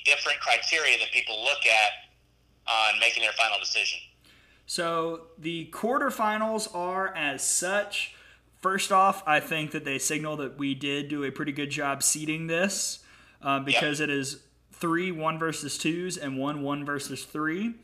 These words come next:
Speaker 2: And, uh, that one versus three matchup will be the one the fans can vote on Monday for, and that's Kelly Crutcham versus Stephanie Van Brakel. And that sets up a week of what should be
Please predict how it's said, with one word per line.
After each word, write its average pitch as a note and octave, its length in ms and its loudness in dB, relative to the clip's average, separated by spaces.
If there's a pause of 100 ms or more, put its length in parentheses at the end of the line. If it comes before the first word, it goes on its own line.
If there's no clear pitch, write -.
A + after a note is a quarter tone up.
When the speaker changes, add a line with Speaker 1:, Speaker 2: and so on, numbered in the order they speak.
(260)
Speaker 2:
And, C3+ 280 -2
uh, C3+ 160 2
that D#3+ 200 2
one E3+ 420 -4
versus D#3+ 420 -2
three F#3+ 280 -2
matchup D3+ 540 0
will D#3 120 -2
be D3+ 180 0
the D3 100 -4
one D3 400 -2
the C#3+ 80 -6
fans D#3 380 -2
can D3 160 -6
vote D3 220 0
on C#3 340 0 (320)
Monday C#3+ 720 0
for, C#3+ 380 -2
and C#3 120 -2
that's C#3+ 240 -2
Kelly D#3 280 -2
Crutcham D#3 360 -4
versus C#3+ 320 -4
Stephanie D3+ 280 -2
Van C3+ 200 0
Brakel. D3 480 -4 (220)
And D3 160 -2
that E3+ 180 0
sets D3+ 280 2
up D3+ 200 0
a C#3+ 40 -2
week D3+ 420 -4
of C3+ 380 -2
what C#3+ 200 -2
should C#4 280 0
be C3+ 320 2